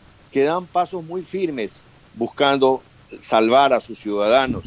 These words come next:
buscando vacunar a su población. Nosotros entendemos lo complicado que es que en estos momentos en un cambio de gobierno,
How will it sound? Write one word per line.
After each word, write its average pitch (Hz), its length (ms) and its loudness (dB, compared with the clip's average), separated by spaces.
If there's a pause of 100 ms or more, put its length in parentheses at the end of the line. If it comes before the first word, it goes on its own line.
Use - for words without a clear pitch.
(580)
buscando 127 480 0
vacunar 113 540 0
a 110 60 2
su 107 120 -14
población. 98 640 -2 (920)
Nosotros 180 520 2
entendemos 190 580 0
lo 165 80 0
complicado 139 720 -2
que 127 180 -4
es - 180 -12 (920)
que 107 460 2
en 107 140 -6
estos 135 200 -4
momentos 131 540 -4
en 113 140 -8
un 123 120 -4
cambio 123 440 2
de 113 100 2
gobierno, 117 540 0